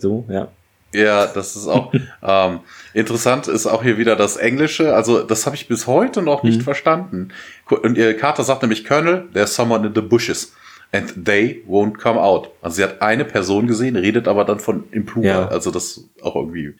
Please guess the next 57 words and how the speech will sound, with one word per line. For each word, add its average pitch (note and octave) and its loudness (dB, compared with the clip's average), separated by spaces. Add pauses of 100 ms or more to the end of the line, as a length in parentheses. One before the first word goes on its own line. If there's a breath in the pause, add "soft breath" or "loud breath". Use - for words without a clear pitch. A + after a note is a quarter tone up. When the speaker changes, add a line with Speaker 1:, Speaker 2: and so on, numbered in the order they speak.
Speaker 2:
merkwürdig. F2+ -2
Ja, C3+ 2
aber C3 2
Tiak E3+ 4
soll D3 4
sein B2 4
Gesicht C3+ -2
zeigen, C#3+ 2
ne? C3+ 2
Die A#2+ 2
anderen A#2 2
haben A#2 -2
ja A2 2
Masken B2+ 0
auf, A2+ 4
er F#2+ 2
ist G2+ -4
ja G#2+ 2
durch G2 -6
den, F#2 -8
den F2+ -12
Symbionten G2 -6
geschützt F#2 -4
Speaker 1:
Ja. F2+ -6
Speaker 2:
und, E2 -10
äh, D2+ -10 (120)
aber A2+ 2
auch G#2 4
Speaker 1:
Ja. F#2 0
Speaker 2:
geil, F#2 2
ne? C3 -2 (120)
Von A#2 -4
wegen, G#2+ 2
„Try C3 0
to B2 -8
look A2 0
friendly“, A2+ -2
hat G2 -2
es - -4
ja F#2+ 0
Speaker 1:
<laughs> F2+ 4
Speaker 2:
gerade G2 -2
erzählt. A#2+ -4
Und G#2 -8
das G#2+ 0
Ergebnis G#2+ -4
ist, G2 -4
Speaker 1:
Ja, G#2+ 4
Speaker 2:
ist, F#2+ 2
ist - -6
Speaker 1:
also - 2
Speaker 2:
so, F#2+ -4
es G2 -4
funktioniert E3 0
so G#3 0 (100)
gar F#3 2 (300)
nicht. - -2